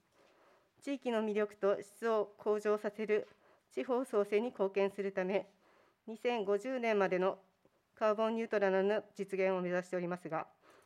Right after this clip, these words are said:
留萌市における再生エネルギーの取り組みとして目指すべき将来像についてお聞きします。三点目として、人口減少、担い手不足への対応策と効率化についてお伺いします。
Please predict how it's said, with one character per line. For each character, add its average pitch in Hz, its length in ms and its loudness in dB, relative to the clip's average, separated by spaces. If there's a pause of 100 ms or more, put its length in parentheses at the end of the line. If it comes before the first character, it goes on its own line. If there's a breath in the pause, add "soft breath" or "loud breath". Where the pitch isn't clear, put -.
(920 soft breath)
留 220 80 -4
萌 240 200 -2
市 240 140 -10
に 233 80 -2
お 208 60 2
け 202 180 -2
る 170 240 -4
再 220 160 0
生 226 160 -2
エ 226 100 -2
ネ 240 120 -4
ル 240 80 -6
ギ 208 100 -2
ー 208 60 2
の 196 80 2
取 196 180 -6
り 196 80 -8
組 190 120 2
み 185 60 -4
と 190 140 -2
し 190 100 -8
て 180 140 -2
目 185 120 -4
指 214 120 -2
す 220 140 -8
べ 190 120 0
き 202 240 -12
将 208 220 -4
来 220 220 2
像 214 120 0
に 196 140 -2
つ 196 100 -4
い 208 60 0
て 220 100 -2
お 226 60 -2
聞 - 140 -14
き 185 80 -12
し - 100 -20
ま 165 140 -8
す。 - 80 -18 (1600 soft breath)
三 254 160 -4
点 254 220 0
目 277 100 -2
と 254 120 -4
し - 100 -16
て、 175 240 -2 (360)
人 247 200 -4
口 240 160 0
減 247 200 0
少、 196 380 0
担 233 240 -2
い 233 80 -4
手 233 80 -2
不 240 100 -4
足 233 280 -4
へ 190 80 2
の 185 160 2
対 226 260 0
応 226 80 -2
策 196 260 -8
と - 240 -4 (720 soft breath)
効 226 100 0
率 240 220 -6
化 226 80 0
に 220 140 -2
つ 220 120 -6
い 214 60 -2
て 226 140 -2
お 226 60 0
伺 185 260 0
い - 20 -6
し 175 140 -8
ま 180 160 -4
す。 190 80 -14